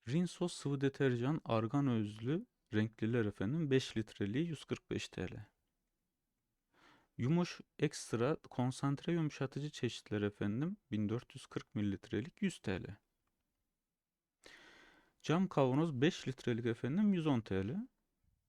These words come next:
Üç litreliği yetmiş T L. Kapaksız olmak üzere efendim bin C C'lik kavanoz on üç T L. Altı yüz altmış C C'liği on iki T L. Dört yüz yirmi beş C C'liği on bir T L.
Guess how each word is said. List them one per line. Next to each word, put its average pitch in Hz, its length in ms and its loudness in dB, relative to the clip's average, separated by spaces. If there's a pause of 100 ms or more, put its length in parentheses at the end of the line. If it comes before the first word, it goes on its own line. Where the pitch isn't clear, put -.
(440)
Üç - 280 -2
litreliği 104 500 -2
yetmiş 95 400 -4
T 147 200 -2
L. 151 160 -2 (1400)
Kapaksız 160 560 -4
olmak 135 320 2
üzere 117 240 0
efendim 135 460 -4
bin 165 140 2
C 127 220 -4
C'lik 117 540 -4
kavanoz 110 680 -2
on 147 160 2
üç - 180 -4
T 98 280 -4
L. 127 160 0 (1300)
Altı 110 300 -2
yüz 110 80 -2
altmış 120 400 -4
C 120 100 0
C'liği 101 380 -4
on 107 160 -2
iki - 180 -8
T 139 260 -4
L. 143 120 -8 (1400)
Dört 123 240 -2
yüz 110 140 -2
yirmi 117 200 0
beş 127 220 -4
C 110 100 -4
C'liği 101 340 -6
on 107 240 -2
bir 127 100 -2
T 127 300 -4
L. 131 140 -6